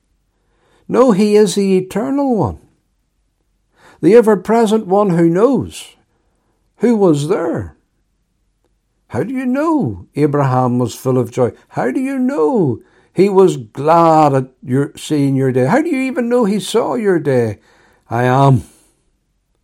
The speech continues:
He was there. And so the Jews are basically saying, "Were you there? He's dead two thousand years. How could you know?"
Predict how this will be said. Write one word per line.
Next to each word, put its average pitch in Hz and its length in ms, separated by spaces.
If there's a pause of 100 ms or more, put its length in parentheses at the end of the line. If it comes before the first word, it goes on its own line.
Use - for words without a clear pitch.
(1120)
He 113 100
was 123 240
there. 131 420 (1600)
And 131 100
so 180 100
the 113 120
Jews 135 320
are 117 60
basically 117 440
saying, 147 280
"Were 147 100
you 156 180
there? 339 460 (840)
He's 117 160
dead 185 240
two 208 140
thousand 190 480
years. 254 280
How 262 120
could 196 220
you 190 100
know?" 131 420